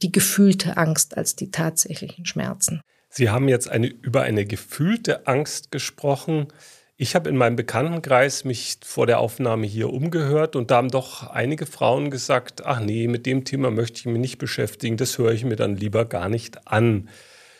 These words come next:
Speaker 2: Denken Sie denn, dass in dem ganzen Kontext die Angst ein bestimmendes Gefühl ist?
Speaker 1: Angst ist das häufigste, ähm, oder die häufigste Ursache, warum Frauen überhaupt nicht am Screening teilnehmen.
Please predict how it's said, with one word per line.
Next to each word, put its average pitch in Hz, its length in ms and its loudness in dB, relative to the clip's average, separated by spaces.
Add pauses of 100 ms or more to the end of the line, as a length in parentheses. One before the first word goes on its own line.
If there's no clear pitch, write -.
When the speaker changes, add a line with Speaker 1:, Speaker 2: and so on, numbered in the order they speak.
(240)
Speaker 2:
Denken 139 280 -2
Sie 156 160 -2
denn, 156 180 2
dass 139 240 0
in 135 180 0
dem 139 160 2
ganzen 117 380 -2
Kontext 135 600 -4
die - 180 -12
Angst 123 440 2
ein 151 220 0
bestimmendes 151 760 0
Gefühl 170 500 -8
ist? - 500 -10 (540)
Speaker 1:
Angst 202 320 4
ist - 180 4
das 185 140 4
häufigste, 180 920 4 (600)
ähm, 202 400 4
oder 180 140 2
die 175 140 2
häufigste 190 500 4
Ursache, 185 400 6
warum 175 260 2
Frauen 175 480 4
überhaupt 185 540 0
nicht 202 360 6
am 196 120 2
Screening 202 500 2
teilnehmen. 214 920 2